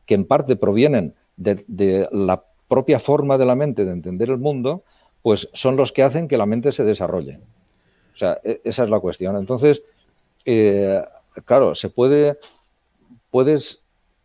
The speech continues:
verlo de diferentes formas, pero al final la esencia del asunto es esa, es decir, tú creces con tus estímulos. Los estímulos tú los interpretas y tienes los que, los que tú crees que, es decir,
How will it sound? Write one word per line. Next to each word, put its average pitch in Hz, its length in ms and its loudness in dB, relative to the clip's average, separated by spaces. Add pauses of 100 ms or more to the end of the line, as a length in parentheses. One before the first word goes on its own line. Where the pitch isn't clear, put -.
(340)
verlo 143 600 2
de 120 80 4
diferentes 113 460 -2
formas, 131 300 0
pero 101 140 0
al 107 80 0
final 139 380 0 (260)
la 101 140 -2
esencia 147 440 0
del 151 120 2
asunto 147 380 -2
es 147 120 -4
esa, 113 220 -2
es 85 180 -6
decir, 95 240 -8
tú 185 320 -2
creces 156 500 -2 (420)
con 123 200 2
tus 101 180 -2
estímulos. 98 580 -2 (240)
Los 101 160 -4
estímulos 135 580 0
tú 139 140 -2
los 139 160 -2
interpretas 135 720 0 (320)
y 110 140 -2
tienes 127 360 0
los 95 200 -4
que, 90 340 -4
los 95 240 -6
que 92 100 -8
tú 117 240 -4
crees 127 400 2
que, 131 140 0 (200)
es - 220 -14
decir, 85 300 -8